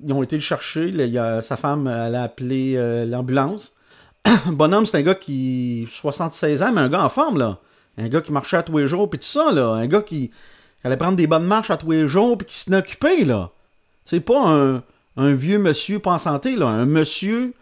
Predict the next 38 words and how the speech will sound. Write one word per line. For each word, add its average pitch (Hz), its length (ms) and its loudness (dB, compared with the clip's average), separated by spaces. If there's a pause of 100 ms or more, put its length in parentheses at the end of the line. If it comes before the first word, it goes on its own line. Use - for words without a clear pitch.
(140)
d'un 131 100 -2
certain 139 360 -2
âge, 226 320 -4 (260)
mais 151 240 2
en 165 100 4
santé, 180 460 -2
là. 110 240 0
Il 107 80 -2
avait 123 160 2
pas 156 100 4
de 147 60 -2
l'air 190 120 2
d'un 151 100 0
petit - 200 -8
vieux, 220 300 -2
là. 92 180 -4 (600)
Mais 135 140 2
lui, 196 400 2
c'est - 180 -2
ça, 180 140 -2
il 185 60 0
se - 80 -6
sentait 165 320 2
mal, 147 360 2
il 135 60 -4
venait 139 180 0
de 139 60 -6
pelleter, 131 640 0
il 120 440 -4
avait 117 200 -2
mal 123 240 -4
partout. 165 640 -6 (520)
Sa - 180 -6
femme 139 240 -2
a 127 60 0
appelé 123 400 -2
le, 117 200 0
l'ambulance. 127 1120 -2